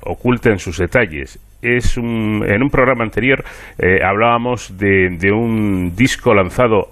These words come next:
al espacio en los años setenta dentro de la nave Surveyor uno, que mostraba, en el caso de que fuera interceptado o interpretado por extraterrestres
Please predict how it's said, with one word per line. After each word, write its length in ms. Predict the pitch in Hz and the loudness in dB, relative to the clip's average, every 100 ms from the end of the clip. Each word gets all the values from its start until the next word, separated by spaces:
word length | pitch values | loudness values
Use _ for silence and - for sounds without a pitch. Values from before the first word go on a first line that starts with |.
| - | -4
al 520 | 92 92 87 85 82 | 0 0 0 -2 -4
espacio 640 | 82 - - 123 117 123 - | -4 -4 -4 -2 -4 -4 -4
en 120 | 87 | -4
los 160 | 82 | -4
años 320 | 98 101 92 - | -4 -4 -4 -4
setenta 480 | 92 117 113 110 - - - - | -2 -2 -2 -2 -4 -8 -20 -14
dentro 600 | 87 104 107 107 104 101 95 90 | -2 0 0 0 4 4 2 0
de 140 | 92 | 0
la 80 | 92 | 2
nave 640 | 104 101 104 98 90 85 76 | 0 0 2 2 2 0 -6
Surveyor 640 | - 104 87 113 113 104 - - - - | -8 -4 0 2 2 0 -4 -18 -10 0
uno, 340 | 135 117 147 - - | 2 2 0 -6 -2
que 80 | 104 | 0
mostraba, 580 | 107 - 131 123 123 120 - | 2 2 2 2 0 -2 -8
en 240 | 85 82 85 | -8 -6 -4
el 200 | 85 80 | -6 -2
caso 260 | 110 - | -2 0
de 140 | 101 90 | -2 -2
que 120 | 90 | -4
fuera 280 | - 113 104 | -2 2 2
interceptado 760 | 87 95 - - - 135 117 - - - - - | 0 -2 -2 -6 -2 0 0 -2 -10 -20 -20 -6
o 380 | 104 104 104 98 | 2 4 4 2
interpretado 680 | 95 - 92 90 127 117 | 0 -2 0 0 2 2
por 180 | - 90 | 2 -4
extraterrestres 1000 | 80 - 117 120 120 117 - 117 110 | -6 -4 -2 0 0 0 -2 -2 -2